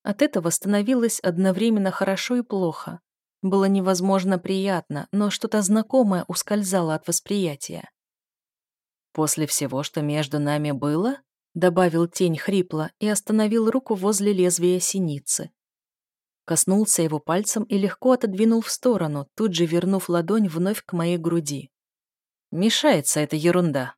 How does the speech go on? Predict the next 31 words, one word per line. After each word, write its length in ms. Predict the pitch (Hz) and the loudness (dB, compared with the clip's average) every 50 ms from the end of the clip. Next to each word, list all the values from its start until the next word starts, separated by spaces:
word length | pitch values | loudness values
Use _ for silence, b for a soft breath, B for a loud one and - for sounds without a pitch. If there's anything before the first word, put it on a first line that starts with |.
| _ _ | _ _
правда, 400 | - - 269 277 233 147 139 131 | 0 0 2 2 2 0 -2 -4
детка?" 480 | 131 139 165 147 - - - - - - - _ _ _ _ _ _ _ _ _ _ _ _ _ _ _ _ _ _ | -2 0 -2 -2 -2 -6 -12 -18 -18 -20 -20 _ _ _ _ _ _ _ _ _ _ _ _ _ _ _ _ _ _
"Действительно", 920 | - 202 196 220 208 - - - 185 180 - 175 170 170 170 170 165 - _ _ _ _ _ | -6 -4 -4 -2 -2 -4 -2 -2 -4 -2 -2 -2 -2 -2 -4 -6 -8 -10 _ _ _ _ _
только 260 | - 214 220 208 - 208 | -2 -2 -2 -2 -2 -2
и 80 | 196 | -2
сумела 400 | 185 - - 202 208 208 208 202 | 0 0 -2 0 0 0 0 0
ответить 560 | 202 202 - 165 170 160 147 - 151 - - | -2 -4 -4 -4 -4 -4 -4 -6 -12 -10 -8
я, 180 | 165 160 156 170 - | -8 -8 -8 -6 -4
не 140 | - 180 170 | -2 -2 -2
слишком-то 560 | 170 - - 208 190 - - 180 175 175 170 | -2 -2 -2 -2 -2 -2 -2 -4 -4 -2 -2
узнавая 480 | 165 160 160 175 175 170 175 202 208 208 | -2 0 0 0 0 0 0 -2 -2 -2
собственный 600 | 202 - - 185 180 180 - - - 175 175 170 | -2 -2 -2 -2 -4 -4 -8 -6 -4 -4 -2 -2
голос, 480 | 170 147 143 143 139 143 143 - - - _ _ _ _ _ _ _ | -2 -4 -4 -6 -6 -6 -6 -8 -8 -8 _ _ _ _ _ _ _
и 80 | - 233 | 0 2
резко 320 | 233 240 240 - - 233 | 4 4 2 2 0 -2
вздыхая, 640 | 214 208 185 190 220 220 - - 208 180 160 147 143 - | -2 -2 -2 -2 -2 -2 -2 -2 -2 -2 -2 -4 -4 -4
когда 280 | - 160 151 156 165 165 | -4 -4 -2 0 -2 -2
клинок 440 | - 175 170 165 180 196 196 - | 0 -2 -2 0 0 0 -2 -2
уже 160 | 170 151 165 175 | -4 -2 0 0
не 140 | 180 175 175 | 0 0 0
угрожал 520 | 175 170 175 196 202 202 185 185 160 143 | -2 0 0 0 0 0 0 0 -2 -2
расцарапать 680 | 139 151 147 - - - 160 160 165 151 - 156 143 - | -4 -6 -6 -6 -4 -4 -2 0 0 -2 -2 -6 -8 -6
мне 180 | 165 165 170 | -4 -2 -2
грудь. 420 | 170 160 170 156 143 135 - - - _ _ _ _ _ _ _ _ _ _ _ - | -2 -2 -4 -6 -6 -8 -10 -16 -20 _ _ _ _ _ _ _ _ _ _ _ -6
Вот 260 | 208 202 233 240 - | 0 0 0 2 4
только 280 | - 240 226 226 - 220 | 4 2 2 2 0 0
едва 280 | 214 208 190 196 233 | 0 0 0 0 2
я 140 | 240 220 202 | 2 2 0
хлебнула 500 | - - 208 196 175 190 214 226 214 202 | -2 -2 -4 -2 2 2 2 4 2 2
долгожданного 800 | 175 175 180 175 165 180 180 160 170 190 196 185 180 165 170 165 | 2 2 0 2 0 0 0 2 2 2 2 0 0 -2 -2 -2
воздуха, 600 | 165 202 254 254 208 165 160 - - - - - | -2 -2 -2 -2 -2 -4 -6 -6 -6 -8 -10 -10